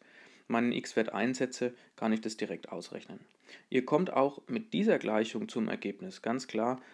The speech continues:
aber ihr müsst halt dann nochmal ein paar Schritte umformen. Also, das heißt, ich setze jetzt ein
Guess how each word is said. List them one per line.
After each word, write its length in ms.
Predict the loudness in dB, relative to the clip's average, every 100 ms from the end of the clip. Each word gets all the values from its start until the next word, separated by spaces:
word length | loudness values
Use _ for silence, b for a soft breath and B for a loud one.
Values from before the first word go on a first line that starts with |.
| B
aber 160 | 2 4
ihr 60 |
müsst 220 | 4 2 2
halt 140 | 4
dann 240 | 2 0 -8 _ _
nochmal 300 | 0 2 -2
ein 40 | -2
paar 140 | -8
Schritte 320 | -8 -6 -4
umformen. 540 | -4 -6 -8 -8 -10 -14 _ _ b b b b -2
Also, 260 | 0 0
das 220 | -4 -8 -8
heißt, 220 | -10 -2
ich 220 | -2 0
setze 320 | -2 -2 0
jetzt 300 | -2 -2 -4
ein 320 | -2 0 -2